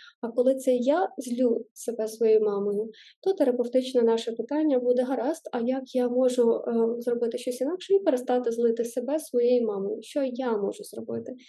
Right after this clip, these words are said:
І це якраз є шлях до справжньої незалежності і дорослості людини, бо, звісно, що наші батьки завжди роблять краще, що вони можуть, що вони вміють, а наша задача далі вже піти в своє життя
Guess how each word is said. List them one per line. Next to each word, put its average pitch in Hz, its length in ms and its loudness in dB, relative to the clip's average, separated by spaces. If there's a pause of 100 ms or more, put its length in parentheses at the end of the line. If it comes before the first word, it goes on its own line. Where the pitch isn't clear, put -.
(260)
І 320 180 0
це 269 280 0
якраз 247 560 0
є 214 140 0
шлях 247 380 -4
до 220 100 -4
справжньої 226 560 0
незалежності 240 800 -2
і - 180 -2
дорослості 233 760 -2
людини, 269 560 2
бо, 233 200 0 (320)
звісно, 277 360 -2
що 247 200 -4
наші 233 300 0
батьки 220 540 0
завжди 220 400 -6
роблять 214 320 -2
краще, 220 420 -6
що 240 260 -2
вони 220 280 -2
можуть, 302 380 -4
що 214 200 -4
вони 202 260 -4
вміють, 294 420 0 (540)
а 226 440 -4
наша 277 340 -2
задача 269 540 -8
далі 247 460 -2
вже 226 260 -4
піти 233 300 -8
в 226 80 -8
своє 240 340 -4
життя 302 440 -4